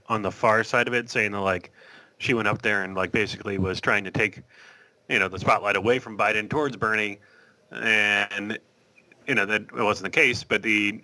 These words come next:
but the way that they ran with it, and now she's coming out and being like, "Oh, you're spreading misinformation. You're," uh, you know, now they're, they're fighting back and forth as well.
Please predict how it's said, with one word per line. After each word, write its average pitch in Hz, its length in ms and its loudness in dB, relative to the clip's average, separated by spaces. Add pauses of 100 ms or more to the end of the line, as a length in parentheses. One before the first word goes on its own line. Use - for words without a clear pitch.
but 107 180 -2
the - 80 -4
way 117 100 4
that 104 140 0
they 147 160 4
ran 110 200 2
with 101 160 -6
it, 113 140 0
and 117 80 -14
now 110 140 0
she's 147 240 -4
coming 107 180 -2
out 107 140 2
and 110 80 -8
being 107 160 2
like, 107 220 0
"Oh, 135 80 4
you're 117 180 0
spreading 113 260 -2
misinformation. 117 800 -2
You're," 107 260 -2 (480)
uh, 98 300 2 (120)
you 113 120 -8
know, 101 180 0
now 107 220 2
they're, 107 320 2
they're 113 160 0
fighting 92 320 -2
back 95 180 -4
and 95 100 -14
forth 95 240 -8
as 92 120 -6
well. 107 260 -4